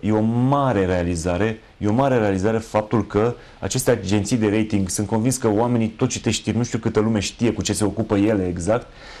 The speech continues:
dar au menținut ratingul României, uh, și, și de ce e foarte important și aș vrea ca oamenii să știe. Pentru că o, uh, scădere a ratingului însemna dobânzi mai mari pentru cei care au credite, da?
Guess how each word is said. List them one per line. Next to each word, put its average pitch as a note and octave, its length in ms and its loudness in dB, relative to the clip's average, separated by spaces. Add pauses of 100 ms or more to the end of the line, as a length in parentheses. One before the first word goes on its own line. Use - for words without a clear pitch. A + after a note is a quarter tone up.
(120)
dar A#2+ 120 4
au B2+ 80 6
menținut B2+ 460 4
ratingul B2+ 380 2
României, F#2 680 0 (420)
uh, - 100 -2 (640)
și, A2+ 260 -4
și - 160 -4
de A#2+ 120 0
ce C3 120 0
e C3+ 40 0
foarte C3+ 240 0
important C3 380 0
și - 80 0
aș A2 60 0
vrea A2+ 120 0
ca A#2 100 0
oamenii A2+ 200 2
să A2+ 120 -4
știe. G2 360 -2 (340)
Pentru A2+ 240 0
că A2+ 100 0
o, A#2 240 4 (220)
uh, G#2+ 200 2
scădere G#2+ 720 0 (360)
a F#2 180 0
ratingului G2+ 680 0 (460)
însemna A#2 600 2
dobânzi A2+ 320 0
mai A2+ 120 2
mari A#2+ 200 0
pentru A2+ 220 -2
cei A2 280 -2
care A2 200 0
au G#2+ 100 2
credite, F2 500 -4
da? F#2+ 180 -6